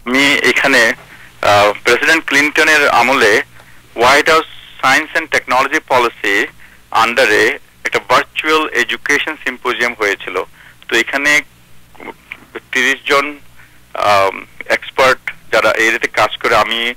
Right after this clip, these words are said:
আহ, এর মধ্যে একজন ছিলাম, যে contribute করেছি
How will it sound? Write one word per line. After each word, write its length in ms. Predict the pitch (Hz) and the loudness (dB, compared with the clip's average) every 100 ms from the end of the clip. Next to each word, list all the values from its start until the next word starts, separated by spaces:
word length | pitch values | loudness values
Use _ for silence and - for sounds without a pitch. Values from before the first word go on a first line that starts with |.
| - - _ - | -12 -20 _ -4
আহ, 540 | 101 95 - - - | -2 0 -2 -8 -4
এর 120 | 110 | -2
মধ্যে 240 | 117 110 113 | -2 0 0
একজন 340 | 104 - 110 | 0 -4 -10
ছিলাম, 400 | - - 110 180 _ - - - _ - - | -6 0 0 0 _ -20 -20 -20 _ -12 -2
যে 380 | 107 104 104 98 - - - - 101 - - 123 | 2 4 2 -2 -10 -20 -8 -4 -4 -4 -6 -2
contribute 440 | 127 127 120 127 - | -2 -2 -2 -2 -2
করেছি 420 | 123 120 - | -2 -2 -4